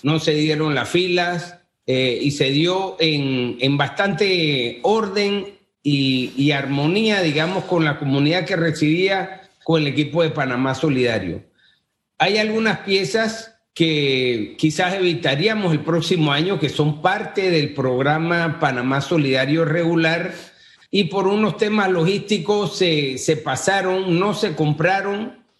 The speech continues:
en, en diciembre. Sin embargo, en términos generales, hemos, hemos podido mantener, Hugo y Susan, lo más importante, lo que no tiene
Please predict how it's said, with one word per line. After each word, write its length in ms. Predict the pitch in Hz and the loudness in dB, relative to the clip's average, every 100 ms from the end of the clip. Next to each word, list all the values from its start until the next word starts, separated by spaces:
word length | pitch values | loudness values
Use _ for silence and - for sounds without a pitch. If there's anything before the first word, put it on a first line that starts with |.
| _ _ | _ _
en, 420 | 147 151 151 143 147 | 0 2 2 0 0
en 180 | 151 180 | 0 2
diciembre. 600 | 208 208 185 180 202 208 | 0 2 0 0 -2 -2
Sin 220 | 190 165 | 0 2
embargo, 840 | 151 156 185 196 202 214 220 - - _ _ | 2 2 0 0 -2 -2 -4 -12 -20 _ _
en 160 | 165 160 | -2 0
términos 460 | 190 196 214 214 | 0 0 2 2
generales, 960 | 185 160 147 160 185 196 196 - - _ _ - | 2 0 0 0 0 0 -2 -6 -12 _ _ -2
hemos, 640 | 175 208 208 165 - - _ _ | 0 2 0 -2 -10 -20 _ _
hemos 260 | 175 220 220 | 0 0 0
podido 420 | - 160 190 208 | 0 0 2 0
mantener, 1040 | 185 165 147 151 160 190 185 156 120 - _ _ _ - | 0 -2 0 2 2 0 0 -4 -8 -16 _ _ _ -2
Hugo 360 | 196 196 196 180 | 0 2 2 2
y 100 | 147 | 0
Susan, 680 | 190 180 - 180 185 180 - | 0 -2 0 0 0 -2 -2
lo 140 | 151 | 0
más 240 | 196 233 | 0 0
importante, 840 | 214 185 156 147 - 175 147 - 123 | 0 0 -2 -2 0 0 0 -2 0
lo 200 | 135 131 | 0 0
que 160 | 151 | 0
no 260 | 156 220 220 | 2 2 0
tiene 640 | 220 220 214 214 208 214 | 2 0 0 -4 -4 -8